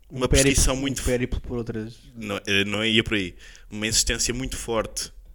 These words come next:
Speaker 2: do, do, de,
Speaker 1: Pois,
Speaker 2: de,
Speaker 1: pá.
Speaker 2: do
Speaker 1: Isso é uma coisa
Speaker 2: ex-companheiro,
Speaker 1: que eu era
Speaker 2: não sei.
Speaker 1: incapaz de fazer.
Speaker 2: Não sei. Hã?
Speaker 1: Isso era uma coisa que eu era incapaz de fazer, a não ser, pois, não sei se não era incapaz de fazer, a não ser que tivesse cometido algum erro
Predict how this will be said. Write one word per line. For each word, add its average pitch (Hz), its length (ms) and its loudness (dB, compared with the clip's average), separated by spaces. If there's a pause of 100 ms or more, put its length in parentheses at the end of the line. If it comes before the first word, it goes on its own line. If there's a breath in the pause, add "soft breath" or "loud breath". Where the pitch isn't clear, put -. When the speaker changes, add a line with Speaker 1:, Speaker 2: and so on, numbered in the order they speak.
(340)
Speaker 2:
do, 98 280 -6
do, 90 460 -8
de, - 300 -6
Speaker 1:
Pois, 127 300 -4
Speaker 2:
de, - 60 -6
Speaker 1:
pá. - 180 -8 (800)
Speaker 2:
do - 140 -6
Speaker 1:
Isso 95 120 -2
é 123 60 -2
uma 123 80 -2
coisa 113 240 -2
Speaker 2:
ex-companheiro, 95 80 -2
Speaker 1:
que 92 80 -8
eu - 20 -2
era 117 60 0
Speaker 2:
não 113 60 0
sei. 104 100 -2
Speaker 1:
incapaz 113 320 -4
de - 80 -16
fazer. 107 340 -8
Speaker 2:
Não 98 80 -12
sei. - 240 -10
Hã? 147 180 0 (680 soft breath)
Speaker 1:
Isso 107 180 -4
era 127 80 2
uma 120 140 0
coisa 120 240 0
que - 100 -6
eu 120 40 4
era 120 80 4
incapaz 120 340 2
de - 80 4
fazer, 135 340 4
a 147 80 6
não 131 220 6
ser, 202 580 6 (800)
pois, - 320 2
não 151 220 6
sei 175 140 0
se - 60 -6
não 175 140 6
era 170 80 6
incapaz 165 300 0
de - 80 2
fazer, 165 320 2 (440)
a 123 60 -4
não 123 80 2
ser 143 80 -2
que 131 60 0
tivesse 139 240 0
cometido 131 320 2
algum 123 320 4
erro 120 280 -2